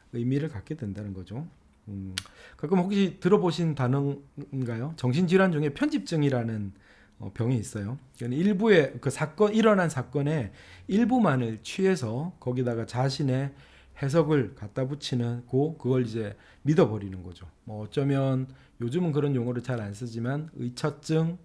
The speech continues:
의부증 이런 병들도 넓게는 이제 편집증, 망상장애의 일부라고 볼 수 있습니다. 근데 어떤 의미에서 보면요. 넓게는 우리 모두는 약한, 좀 경한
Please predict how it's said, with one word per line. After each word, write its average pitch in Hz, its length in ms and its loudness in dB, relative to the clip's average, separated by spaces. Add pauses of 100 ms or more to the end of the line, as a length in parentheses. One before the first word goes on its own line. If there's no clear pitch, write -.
(160)
의부증 147 720 -2
이런 151 220 -2
병들도 117 640 -4 (320)
넓게는 151 600 2 (200)
이제 101 160 -10
편집증, 156 760 -4
망상장애의 120 920 0 (360)
일부라고 135 400 -2
볼 104 140 -10
수 - 140 -12
있습니다. 92 380 -10
근데 135 440 0 (680)
어떤 233 280 4
의미에서 143 360 2
보면요. 110 540 -6
넓게는 143 520 0
우리 123 200 0
모두는 117 680 -2
약한, 123 640 -4 (200)
좀 107 160 -14
경한 156 500 0